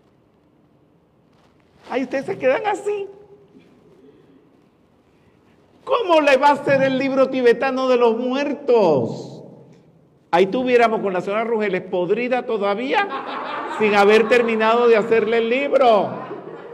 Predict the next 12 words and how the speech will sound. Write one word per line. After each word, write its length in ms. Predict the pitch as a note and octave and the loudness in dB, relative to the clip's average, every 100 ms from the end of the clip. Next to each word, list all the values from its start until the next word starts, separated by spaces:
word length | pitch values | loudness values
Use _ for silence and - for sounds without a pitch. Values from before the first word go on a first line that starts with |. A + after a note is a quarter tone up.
| - - B4+ B4+ A4+ - D#4+ - - - - _ _ - _ - | -20 -20 -18 -18 -18 -20 -20 -20 -20 -20 -20 _ _ -20 _ -10
Y 120 | F3 | -6
le 180 | F#3 F#3 | 0 2
dije, 280 | G#3 A3+ A3 | 2 0 -2
"Mija, 460 | G#3+ C4 A#3 G3 F#3+ | -2 -4 -4 -6 -4
por 260 | F#3 F3 | -4 -4
favor, 440 | F3+ F3 G#3 G#3 G3+ | -4 -2 0 0 -2
primero 400 | F3 F#3+ G#3 G3 | -4 -4 -6 -4
que 100 | F#3 | -6
nada, 440 | F3+ F3+ D#3+ D3+ | -6 -4 -6 -4
tú 100 | F#3 | -6
ni 140 | F#3+ | -6
sabes 380 | F#3+ G3+ G3 G3+ | -8 -8 -6 -6